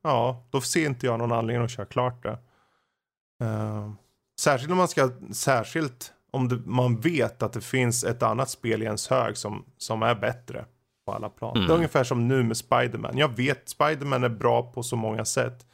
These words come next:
Speaker 1: Så jag, jag, jag kan bara hoppa in och köra när jag vill, för jag har sån lust. Eh, och det var länge sedan jag kände det.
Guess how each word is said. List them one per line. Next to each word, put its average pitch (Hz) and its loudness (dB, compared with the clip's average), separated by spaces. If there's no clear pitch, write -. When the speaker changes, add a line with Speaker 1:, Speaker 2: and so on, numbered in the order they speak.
Speaker 1:
Så - 2
jag, 117 4
jag, 135 4
jag 131 2
kan 156 2
bara 139 4
hoppa 127 2
in 123 2
och 117 0
köra 117 2
när 131 0
jag 117 2
vill, 120 -2
för 120 0
jag 110 2
har 123 0
sån 120 -2
lust. - -4
Eh, 101 -4
och 120 -2
det 139 4
var 143 2
länge 139 2
sedan 127 -2
jag 117 2
kände 123 0
det. - -2